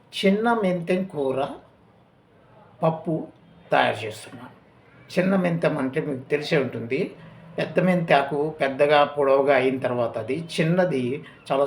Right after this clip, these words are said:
సన్నగా చిన్నగా ఉండి చిన్న వేళ్ళు ఉంటాయి. అలాంటి మెంతె కూరతోటి పప్పు అండి. నిజానికి ఇది చాలా ఆరోగ్యకరమైనటువంటి అంశం. ఆ, దీనికి మనము చిన్న మెంతె కూర మనుషుల్ని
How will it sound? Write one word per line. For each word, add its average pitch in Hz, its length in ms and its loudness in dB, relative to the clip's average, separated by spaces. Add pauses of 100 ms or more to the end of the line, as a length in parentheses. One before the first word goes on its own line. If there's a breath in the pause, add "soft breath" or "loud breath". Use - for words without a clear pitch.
సన్నగా 156 580 0 (100)
చిన్నగా 147 580 0 (140)
ఉండి 139 260 -2 (140)
చిన్న 151 380 -2 (100)
వేళ్ళు 139 360 2
ఉంటాయి. 123 380 -4 (500 loud breath)
అలాంటి 143 480 0 (140)
మెంతె 143 360 2 (100)
కూరతోటి 143 540 0 (120)
పప్పు 117 280 -12
అండి. 104 220 -12 (380 loud breath)
నిజానికి 151 440 0
ఇది 123 160 -12
చాలా 127 240 2 (120)
ఆరోగ్యకరమైనటువంటి 127 1120 -4
అంశం. 175 320 -6 (640 loud breath)
ఆ, 127 40 0 (560)
దీనికి 139 420 -2 (720 loud breath)
మనము 120 340 -4 (560)
చిన్న 143 200 2 (120)
మెంతె 139 340 0
కూర 123 220 0 (680 loud breath)
మనుషుల్ని 151 400 0